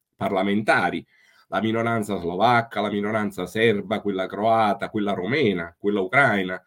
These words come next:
Eh, ci sono, eh, eh, perché sono vicini e sono storiche, no? Noi no, noi italiani siamo di qui, seconda, terza generazione, capito? Massimo, esagerando, eh, eh, siamo una comunità nuova e non, non abbiamo questo potere di poter,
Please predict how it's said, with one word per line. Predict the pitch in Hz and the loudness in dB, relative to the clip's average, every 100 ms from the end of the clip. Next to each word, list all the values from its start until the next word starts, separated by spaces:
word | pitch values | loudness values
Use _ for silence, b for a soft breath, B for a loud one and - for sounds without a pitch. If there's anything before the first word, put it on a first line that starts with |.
| _ _ _ _ _ | _ _ _ _ _
Eh, | - 80 85 73 73 | -10 -6 -6 -8 -10
ci | - 107 | -4 6
sono, | 226 220 120 113 | 10 10 10 2
eh, | - 104 | 0 0
eh, | 95 92 95 | 0 -6 -6
perché | - - | -6 0
sono | 101 107 | 2 2
vicini | 117 170 107 _ _ | 2 0 -2 _ _
e | 113 | -6
sono | - 110 107 101 | -2 2 4 2
storiche, | - 123 92 87 117 | 2 2 2 2 -2
no? | 147 - | -4 -8
Noi | - 123 | -2 0
no, | 135 135 - | 0 -2 -6
noi | 107 139 | -4 -2
italiani | 127 123 113 92 | 0 0 0 -2
siamo | 90 101 101 | -4 -2 -2
di | 98 - - | -2 -8 -2
qui, | 139 113 90 | 0 0 -2
seconda, | - 98 131 104 | -4 2 2 2
terza | 123 120 120 | 0 -2 0
generazione, | 110 101 95 - - 117 87 78 _ _ _ _ _ _ _ _ _ | 2 0 -2 -6 -4 -2 -4 -8 _ _ _ _ _ _ _ _ _
capito? | - 101 101 | -2 0 2
Massimo, | 92 131 127 - 101 87 80 - - | 2 2 0 -6 -4 -2 -4 -8 -8
esagerando, | 117 120 110 110 - 143 104 90 87 - - | 2 4 6 6 6 6 6 4 -4 -6 -12
eh, | - 69 - _ - _ | -16 -16 -16 _ -18 _
eh, | 98 - - - | -18 -18 -18 -10
siamo | 113 123 | -2 0
una | 117 | 0
comunità | 95 95 92 | 0 0 0
nuova | 101 107 95 73 - | 2 2 0 -4 -10
e | - | -10
non, | 92 101 101 | -4 -2 -2
non | 98 104 | -4 -4
abbiamo | 98 135 120 | 0 2 2
questo | 98 98 101 | 2 -2 -2
potere | 104 101 110 101 | 0 2 2 0
di | 95 107 | -2 -4
poter, | 95 101 101 | -2 0 -2